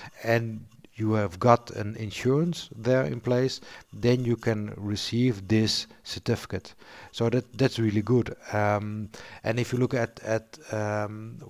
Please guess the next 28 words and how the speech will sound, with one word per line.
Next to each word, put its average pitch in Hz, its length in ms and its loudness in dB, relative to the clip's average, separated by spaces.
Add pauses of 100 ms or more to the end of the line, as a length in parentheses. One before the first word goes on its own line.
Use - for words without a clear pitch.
what 123 260 0
you 127 80 0
could 95 360 -4
do 131 320 4
for 113 160 0
different, 110 640 -6 (140)
um, 104 1120 -8 (760)
uh, 101 760 -6
with 107 160 -4
the - 60 -14
consumer, 127 580 2
is 113 300 2
that, 110 320 4
uh, 110 100 -2
the 110 120 -2
consumer 117 400 -2
also 127 340 2
knows 104 480 0
that 107 180 4 (440)
you 127 260 4
are 113 160 8
being, 107 400 -2 (480)
uh, 98 240 -2
inspected 135 640 0
by 107 140 4
an 104 80 0
independent 117 640 -2
party, 131 480 2